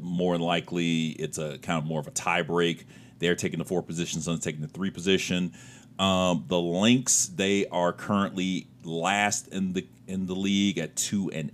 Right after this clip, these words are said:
eight. So again, a, kind of another surprising team right now. Um, and, and then we talked about that the Lynx made some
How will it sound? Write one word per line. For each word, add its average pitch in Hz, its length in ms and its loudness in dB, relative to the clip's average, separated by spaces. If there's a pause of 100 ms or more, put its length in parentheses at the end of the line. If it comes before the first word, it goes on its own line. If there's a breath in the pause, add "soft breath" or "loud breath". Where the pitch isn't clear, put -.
eight. 101 280 2
So 87 180 2
again, 95 540 0 (400 loud breath)
a, 202 100 4
kind 180 340 2
of 156 60 0
another 101 720 6 (380 loud breath)
surprising 98 1000 2
team 104 420 4
right 104 180 0
now. 101 500 0
Um, 85 540 -4
and, 107 180 -6
and 120 200 4
then 120 300 6
we 120 160 0
talked 170 400 -2
about 98 320 0
that - 240 -6
the 87 80 -4
Lynx 113 500 -2
made 95 640 2 (460 loud breath)
some 92 760 4